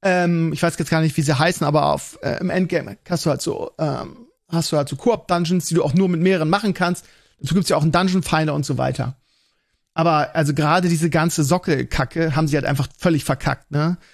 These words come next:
Wenn du Sockeln erwähnst, dann, ähm, blühen halt jedem Diablo zwei Sp-, äh, äh, äh, dann leuchten jedem Diablo zwei Spieler die Augen,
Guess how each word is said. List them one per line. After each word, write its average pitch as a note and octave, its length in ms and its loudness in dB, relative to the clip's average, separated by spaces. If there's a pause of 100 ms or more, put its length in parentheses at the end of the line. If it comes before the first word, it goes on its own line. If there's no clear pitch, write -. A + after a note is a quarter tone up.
(340)
Wenn D#3+ 440 2
du E3 320 2 (100)
Sockeln F3 560 2
erwähnst, D3+ 800 0
dann, D#3 480 -2
ähm, D3 460 0 (320)
blühen G3+ 300 4
halt E3 160 2
jedem F#3+ 340 2
Diablo E3 280 2
zwei E3 280 0
Sp-, - 320 -6
äh, D#3 440 0
äh, - 380 -4
äh, D3+ 40 -2
dann D3+ 160 0
leuchten F3 420 2
jedem F#3+ 260 4
Diablo D#3+ 300 2
zwei D#3+ 260 0
Spieler D#3+ 280 0
die D3+ 100 2
Augen, F#3 380 0